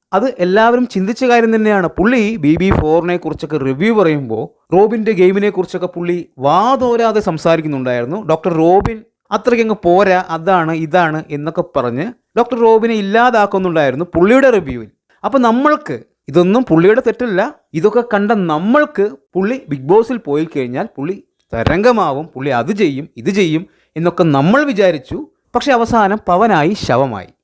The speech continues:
ബി ബിയിലെ ആറ് വൈൽഡ് കാർഡുകളിൽ ഒരാൾ, ബി ബിയിൽ പോയ ആറ് വൈൽഡ് കാർഡുകളിൽ ഏറ്റവും പ്രതീക്ഷയുണ്ടായിരുന്ന വ്യക്തി എന്ന് പറയുന്നത്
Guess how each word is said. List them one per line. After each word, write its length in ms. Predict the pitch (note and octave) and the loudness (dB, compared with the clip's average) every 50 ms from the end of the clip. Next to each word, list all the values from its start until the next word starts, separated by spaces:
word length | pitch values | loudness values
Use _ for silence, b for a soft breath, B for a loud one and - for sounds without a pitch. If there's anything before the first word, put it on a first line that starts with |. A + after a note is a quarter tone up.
| _ - | _ 0
ബി 180 | D3+ G#3+ B3 | 2 2 2
ബിയിലെ 300 | A3 A#3+ A#3+ A3+ A#3 A3+ A3+ D#3 | 2 2 2 2 2 0 2 2
ആറ് 340 | D3+ D#3 F3 G3 A#3 B3+ | 2 4 4 4 4 4
വൈൽഡ് 360 | C4 G#3+ F#3 E3+ F3+ F3+ F3 - | 2 2 2 0 0 0 -2 0
കാർഡുകളിൽ 360 | G3 F#3 D#3+ D#3 D#3 D#3+ D#3+ - - _ - | 0 0 0 0 -2 -2 -4 -6 -10 _ -2
ഒരാൾ, 280 | C#3 D3+ C#3 A#2 G2 - - _ _ _ - | 0 0 0 0 -2 -6 -14 _ _ _ -4
ബി 80 | E3 A3 | 0 2
ബിയിൽ 160 | A#3 C4 C4 | 2 2 2
പോയ 320 | A#3+ A#3 G3 F#3 F#3 F#3+ - | 2 2 2 2 2 2 0
ആറ് 340 | D3 D3 D3+ E3+ G3 A#3 B3 | 0 0 2 4 4 4 2
വൈൽഡ് 400 | B3+ G#3+ F#3 E3+ F3+ G3+ F#3+ - G#3+ | 2 2 2 0 0 0 -2 0 0
കാർഡുകളിൽ 400 | G3+ F#3+ F3 C#3+ C#3+ D#3 G3 C4+ C4 _ _ _ - | 2 2 2 0 -2 -2 -4 -4 -8 _ _ _ 0
ഏറ്റവും 720 | D3 F#3 A3+ A3 - _ _ _ - C4+ B3 B3 A#3+ B3 D4 - _ _ _ - | 2 2 2 0 -2 _ _ _ 0 2 4 2 2 0 -4 -16 _ _ _ -2
പ്രതീക്ഷയുണ്ടായിരുന്ന 840 | D#3+ E3 E3+ A3+ B3+ B3+ - - C4+ B3+ A3+ G#3+ G#3 G3+ G3 F#3+ F#3+ | 0 2 4 4 2 2 2 2 2 2 4 4 2 2 2 0 0
വ്യക്തി 280 | F3 E3 E3 _ - E3+ | -2 -4 -4 _ -6 -4
എന്ന് 160 | D#3+ E3 D#3+ | -2 -2 0
പറയുന്നത് 420 | D3+ C#3+ C3 B2+ C3 C3+ G3+ C#4+ | 0 0 0 -2 -4 -4 -6 -8